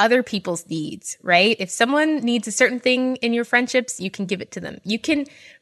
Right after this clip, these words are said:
bring up issues without attacking people. You sort of easily make new friends. You make other people feel like they belong. In contrast to the other attachment styles, you think more about how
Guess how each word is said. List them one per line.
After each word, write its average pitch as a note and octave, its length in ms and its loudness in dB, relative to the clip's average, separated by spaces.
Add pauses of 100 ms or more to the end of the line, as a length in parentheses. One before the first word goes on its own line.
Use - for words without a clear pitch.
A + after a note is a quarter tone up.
bring G#3+ 300 4
up A3+ 260 4
issues F3+ 420 -4
without E3+ 540 2 (380)
attacking - 840 -2
people. - 460 -10
You G3 220 2
sort A3 240 4
of G3+ 120 -6
easily G3 520 -2
make E3+ 320 0
new F3 160 -2
friends. F#3 640 0
You B3 480 0
make G#3+ 240 0 (120)
other A#3 280 4
people E3 400 -6
feel E3 240 -4
like D#3 320 -4
they E3+ 160 -2
belong. D#3+ 580 -10
In F#3+ 200 -4
contrast G3 500 0
to G3 100 -12
the F3+ 140 -6
other F3+ 180 2
attachment - 520 -4
styles, D#3+ 480 -2 (720)
you G3 220 -2
think A#3 320 0
more F#3+ 220 4
about E3 460 2 (260)
how E3+ 460 2